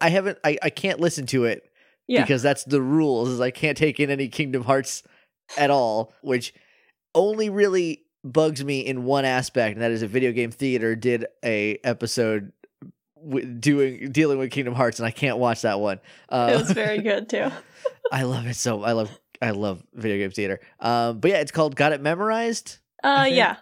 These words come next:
Speaker 2: They basically do exactly what we do, but they're both Kingdom Hearts fans, so there's not, it's not really an explaining aspect, it's more of just a dialogue aspect, but
Speaker 1: Okay.
Speaker 2: yeah,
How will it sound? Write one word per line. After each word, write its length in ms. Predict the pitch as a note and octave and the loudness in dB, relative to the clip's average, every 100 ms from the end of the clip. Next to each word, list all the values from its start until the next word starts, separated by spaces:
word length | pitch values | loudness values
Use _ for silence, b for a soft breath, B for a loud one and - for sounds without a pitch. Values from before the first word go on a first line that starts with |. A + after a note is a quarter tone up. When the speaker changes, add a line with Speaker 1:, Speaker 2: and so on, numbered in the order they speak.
| - | 0
Speaker 2:
They 180 | A3+ A3 | 2 4
basically 440 | A#3+ B3+ C4 B3+ | 4 4 4 2
do 340 | B3 B3 A#3+ A#3 | 4 4 6 4
exactly 520 | A#3 A3+ B3 C4 B3 | 4 4 4 4 4
what 300 | A#3 G#3+ - - | 6 2 -2 -4
we 220 | A3+ C4 | 0 2
do, 340 | D4+ E4 E4 B3+ | 2 4 4 4
but 220 | G#3+ - | 4 4
they're 160 | A3+ | 2
both 380 | G#3+ G#3 G3 B3 | 2 4 4 2
Kingdom 300 | - C4+ C#4 | 0 2 4
Hearts 280 | D4 C#4+ D4 | 4 2 2
fans, 480 | D#4+ D4+ D#4 D#4+ D4+ | 2 4 4 2 2
so 160 | A3 | 2
there's 180 | G#3+ A3 | 2 2
not, 220 | A3 - - | 2 0 -6
it's 240 | A3+ A3+ B3 | -4 -2 2
not 160 | A#3 | 4
really 180 | A3+ A3 | 4 4
an 60 | A3 | 2
explaining 600 | G#3 - G#3+ G#3 A3+ B3+ | 0 -2 2 2 2 0
aspect, 560 | B3 C4 C4+ C#4+ C#4 C4+ | 2 0 2 0 0 0
it's 160 | G#3+ | -2
more 240 | A#3 A3 G#3+ | 0 2 2
of 60 | G3+ | 0
just 160 | G3+ | -2
a 100 | - | -2
dialogue 540 | G3+ G3 G#3 A#3 B3 B3 | 0 2 2 2 0 0
aspect, 520 | C4 C4 D4 D4 D4 - | -2 -2 0 0 -2 -2
but 140 | F#3+ | 0
Speaker 1:
Okay. 480 | D3 D3 F#2+ G#2+ C#3 _ _ - | 0 -2 -4 -6 -14 _ _ -4
Speaker 2:
yeah, 200 | C#4+ E4 | -2 -2